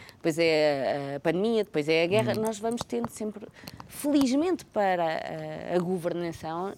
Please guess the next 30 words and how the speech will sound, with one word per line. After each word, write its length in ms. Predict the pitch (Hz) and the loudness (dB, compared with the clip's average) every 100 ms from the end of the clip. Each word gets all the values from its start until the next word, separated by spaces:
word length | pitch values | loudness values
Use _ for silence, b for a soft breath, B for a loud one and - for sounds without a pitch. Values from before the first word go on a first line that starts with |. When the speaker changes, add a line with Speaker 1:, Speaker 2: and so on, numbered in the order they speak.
| - | 0
Speaker 1:
há, 300 | 247 285 285 - | 2 2 0 0
tem 260 | 277 294 269 | 4 4 2
havido 300 | 233 247 - | 0 -4 -6
sempre, 600 | - 202 185 - 196 240 - b b b b - | -2 0 0 -2 -10 -10 -14 b b b b -10
eh, 160 | - 131 | -4 -2
Speaker 2:
Hum. 220 | 127 117 | -2 -2
Speaker 1:
desculpa 600 | - - - 302 254 294 | -4 -4 2 2 2 -2
permanente. 920 | 294 285 302 311 302 285 269 254 233 - | 0 0 0 0 -2 -4 -8 -10 -12 -8
Speaker 2:
E 180 | 147 135 | -2 2
Speaker 1:
E 20 | |
Speaker 2:
ainda 160 | 135 285 381 | 8 8 8
Speaker 1:
essas 220 | - 403 | 6 -2
desculpas 420 | - - 359 330 | -4 -6 -6 -6
permanentes, 800 | - 302 277 254 220 196 214 - - - - - - _ - - - - - - - - - | -8 -4 -2 0 0 -2 -4 -10 -14 -20 -20 -20 -20 _ -20 -20 -20 -20 -20 -20 -16 -16 -8
isto 180 | - - | -6 0
é 60 | 185 | 0
horrível 460 | 185 196 190 214 | 0 -2 -2 -2
o 40 | 214 | -2
que 120 | - | -4
eu 60 | 220 | -6
vou 140 | 226 | -4
dizer, 380 | 254 269 277 339 | -4 -4 -6 -4
mas 320 | 247 185 180 - - | -2 -2 -4 -4 2
ainda 580 | 214 262 349 403 370 | 4 4 2 2 2
são 540 | 339 - 220 185 190 262 - b b b b | 0 -2 0 2 0 -6 -14 b b b b
aquilo 400 | - 240 - 359 | -2 -2 2 0
que 180 | 359 - - - - | 0 -2 -4 -8 0
permite 840 | 311 285 277 277 285 - - 320 - | 4 6 6 6 4 2 -8 -10 -10
que 260 | - 277 285 | -4 4 6
haja 640 | 269 269 233 269 311 320 | 8 6 2 -4 -4 -4